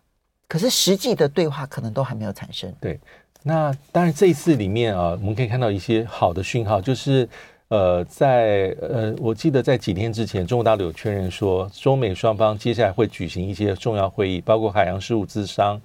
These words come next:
Speaker 2: 军控跟反扩散的磋商，这个我印象中是副部长级，
Speaker 1: 嗯。
Speaker 2: 外交政策磋商等等等等，就是这些叫做制式对话管道，我觉得这是重要，因为中美之间其实这几年虽然关系不好，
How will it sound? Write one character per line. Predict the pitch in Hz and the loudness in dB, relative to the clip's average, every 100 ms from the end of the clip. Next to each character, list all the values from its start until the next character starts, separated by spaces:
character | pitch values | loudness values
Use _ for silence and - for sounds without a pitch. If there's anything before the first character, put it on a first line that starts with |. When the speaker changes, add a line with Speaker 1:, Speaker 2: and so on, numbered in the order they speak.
| - - - _ - | -18 -20 -20 _ 2
Speaker 2:
军 | 139 | 2
控 | 139 120 | 4 2
跟 | 123 117 | 2 2
反 | 98 85 | 0 0
扩 | - 113 | 2 2
散 | 101 107 | 2 0
的 | 92 | 0
磋 | 85 107 98 | -2 -2 0
商， | 104 95 | 0 -2
这 | - 165 | 2 2
个 | 117 - | 2 -2
我 | 113 104 | 0 2
印 | 151 | 2
象 | 131 127 | 0 0
中 | 120 117 | 0 -2
是 | - 110 92 | -2 -2 0
副 | 135 | 0
部 | 101 104 | 0 0
长 | 82 76 | -2 -4
级， | - - 87 - _ 185 | -12 -12 -12 -12 _ -4
Speaker 1:
嗯。 | 170 143 147 | -2 -2 2
Speaker 2:
外 | 120 | 2
交 | 117 113 | 4 2
政 | 117 | 2
策 | 104 92 | -2 0
磋 | 98 92 | 0 0
商 | 92 87 85 87 | 0 -2 -2 0
等 | 113 139 | 4 4
等 | 101 | 4
等 | 92 98 | 0 -2
等， | 95 - - - _ _ | -4 -6 -16 -20 _ _
就 | 147 | -4
是 | 135 - 240 - | 0 2 0 -4
这 | - 214 | 4 6
些 | 175 160 | 8 8
叫 | 151 117 | 6 4
做 | 117 | 2
制 | 107 - 147 | 2 2 4
式 | - 127 | 4 2
对 | 113 | 4
话 | 101 90 | 2 0
管 | 85 73 | -2 -4
道， | 80 95 - _ _ - | 0 0 0 _ _ -2
我 | 101 | 0
觉 | |
得 | 107 | 2
这 | 127 | 0
是 | 101 | -2
重 | 90 104 85 | -2 -2 0
要， | 82 87 | -2 -2
因 | |
为 | 123 123 | 0 0
中 | 131 156 | 2 2
美 | 120 | 2
之 | 143 104 | 0 -2
间 | 117 107 | -2 0
其 | 104 | -2
实 | |
这 | 90 113 | 2 2
几 | - | 0
年 | 82 | -4
虽 | 90 | -2
然 | 101 | -2
关 | 101 98 | 0 -2
系 | 98 | -4
不 | - | -6
好， | 87 | -6